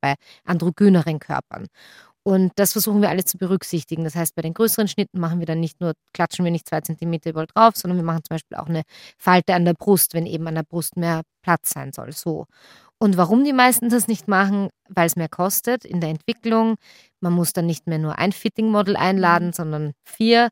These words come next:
Speaker 1: Ähm, man braucht mehr Kommissionierplätze im Lager. Man hat ein größeres Risiko, dass Einzelteile übrig bleiben. Ja, in,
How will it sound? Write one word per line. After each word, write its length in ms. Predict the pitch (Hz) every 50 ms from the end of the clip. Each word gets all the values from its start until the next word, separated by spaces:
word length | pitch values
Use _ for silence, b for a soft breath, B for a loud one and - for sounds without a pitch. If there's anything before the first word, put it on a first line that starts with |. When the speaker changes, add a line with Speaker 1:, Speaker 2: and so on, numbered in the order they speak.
| b b b b b b b b _
Speaker 1:
Ähm, 220 | - 180 175 175 180
man 120 | 170 165
braucht 220 | 160 165 156 - -
mehr 140 | 180 165
Kommissionierplätze 920 | - - 175 175 165 - - 202 208 233 233 - - 214 202 - - - 202
im 140 | 180 190 190
Lager. 400 | 190 175 170 175 175 175 175 175
Man 200 | - 175 170 165
hat 100 | 170 165
ein 100 | 165 156
größeres 380 | - 180 170 - 190 - -
Risiko, 340 | 208 185 - 196 - _ 190
dass 160 | 160 165 -
Einzelteile 560 | - - 165 156 - 190 - - 156 156 160
übrig 320 | - - - 208 - 226 208 -
bleiben. 460 | _ 190 185 185 180 180 185 185 185 185 b b b b b b b b b _ _ _ _ _ _ _ _ _
Ja, 240 | 196 208 214 208 185 - _
in, 240 | - 165 151 147